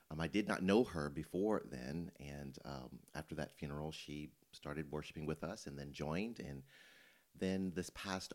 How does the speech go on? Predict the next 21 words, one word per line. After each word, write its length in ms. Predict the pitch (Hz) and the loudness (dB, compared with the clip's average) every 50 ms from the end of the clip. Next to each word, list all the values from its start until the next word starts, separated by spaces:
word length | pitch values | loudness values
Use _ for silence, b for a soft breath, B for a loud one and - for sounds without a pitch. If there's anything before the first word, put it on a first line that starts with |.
| - | 0
August, 600 | - 87 98 107 92 85 87 117 - - - - - - - - | 4 6 6 6 6 4 2 0 0 -4 -8 -12 -14 -12 -6 -4
her 120 | 90 85 | -2 -2
brother 540 | 78 71 65 87 90 95 110 123 135 113 95 | -2 -4 -4 0 2 2 2 2 4 2 2
died, 540 | 80 - 71 - - - 67 - 92 - - - - - _ - | 2 0 -4 -4 -4 -6 -4 -4 -4 -4 -6 -10 -18 -20 _ -10
and 160 | 85 87 82 | -8 -8 -4
then 180 | 82 92 92 90 | -4 -4 -4 -4
just 280 | - 92 - - - | -6 -8 -10 -6 -4
last 280 | 90 85 82 - - - | -4 -4 -4 -6 -8 -12
week, 440 | 85 90 123 151 123 104 95 - - - | -6 -4 -2 0 0 0 -2 -2 -6 -6
her 120 | 92 90 - - - | -6 -6 -6 -8 -10
other 240 | 92 - - 208 170 | -10 -4 -2 -2 -2
brother 500 | - - 80 78 - 60 64 78 85 B B B B B B B B B _ | -2 -2 -2 -2 -2 -2 -2 -2 -4 B B B B B B B B B _
was 120 | 113 107 | -4 -4
sent 440 | - - - - 110 117 127 135 - - - | -4 -4 -4 -2 -2 -2 -2 -4 -8 -12 -12
to 80 | 101 | -10
the 80 | 87 92 | -8 -8
hospital 560 | - - 92 101 101 - - - 80 78 78 | -8 -6 -6 -6 -6 -4 -2 -2 0 0 0
with 180 | 80 82 - - | -2 -2 -4 -4
some 400 | - 95 92 92 95 98 101 107 | -6 -6 -4 -4 -4 -4 -2 -2
major 460 | 110 110 117 123 113 - 85 80 73 | 0 0 2 0 0 2 2 0 0
heart 340 | - - - 78 80 - | 0 -4 -2 -2 -2 -2